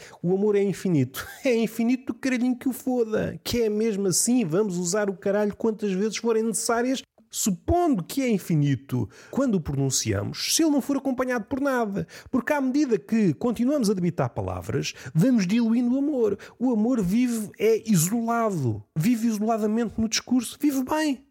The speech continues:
Vive bem sem palavra alguma. Porque se Deus é amor, não vamos por aí. E a fazê-lo proprietário de um bordel. Isso é gratuito. E o bordel não é gratuito, por isso não faz sentido.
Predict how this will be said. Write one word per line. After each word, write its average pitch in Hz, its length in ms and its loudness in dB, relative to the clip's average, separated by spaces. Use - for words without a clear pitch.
Vive 311 280 2
bem 311 200 0
sem 294 200 2
palavra 285 440 0
alguma. 277 520 0
Porque - 200 -2
se 202 100 -6
Deus 233 240 2
é 190 120 4
amor, 95 460 -6
não 151 160 -2
vamos 135 180 0
por - 160 -16
aí. - 100 -20
E 113 140 2
a - 20 6
fazê-lo 110 400 2
proprietário 123 640 0
de 110 80 -6
um 117 80 -4
bordel. 104 420 -4
Isso - 200 2
é 269 60 2
gratuito. 262 720 -2
E 113 100 4
o 113 40 6
bordel 127 320 2
não 247 100 -2
é 240 80 0
gratuito, 247 440 -2
por 202 160 2
isso 202 180 2
não 151 60 4
faz 101 220 -6
sentido. 104 400 -12